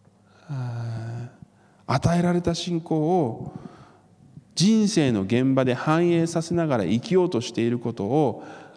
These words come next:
諦めているのか。少し端的に言いますと、そのうちのどちらかですね。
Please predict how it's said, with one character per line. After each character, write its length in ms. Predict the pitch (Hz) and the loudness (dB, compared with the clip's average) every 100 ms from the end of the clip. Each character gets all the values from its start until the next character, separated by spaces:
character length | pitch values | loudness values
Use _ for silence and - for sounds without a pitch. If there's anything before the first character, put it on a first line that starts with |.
| - | -12
諦 420 | - 147 - 196 185 | -2 -2 2 2 4
め 140 | 143 | 2
て 100 | 110 | 0
い 120 | 98 | -2
る 100 | 101 | -2
の 140 | 92 90 | -4 -6
か。 180 | - - - - - - _ _ _ - - - - - - - - | -12 -14 -20 -20 -20 -20 _ _ _ -20 -20 -18 -16 -16 -18 -20 -16
少 220 | - - | -10 -6
し 100 | 110 | -6
端 180 | - 107 | -4 -4
的 180 | 110 107 | -2 0
に 40 | |
言 80 | 104 | 0
い 40 | 110 | 0
ま 140 | 110 | -2
す 100 | 110 | -2
と、 380 | 123 101 - - - - - - - - _ _ - | -2 -2 -6 -18 -20 -20 -20 -20 -20 -20 _ _ -14
そ 160 | - 120 | -2 2
の 140 | 131 | 4
う 60 | 127 | 2
ち 120 | 131 | 2
の 100 | 120 | 2
ど 140 | 113 | 2
ち 140 | 131 117 | 0 0
ら 120 | 90 | -2
か 140 | - | -6
で 80 | - | -14
す 140 | - 90 | -12 -10
ね。 380 | 87 - - | -10 -14 -20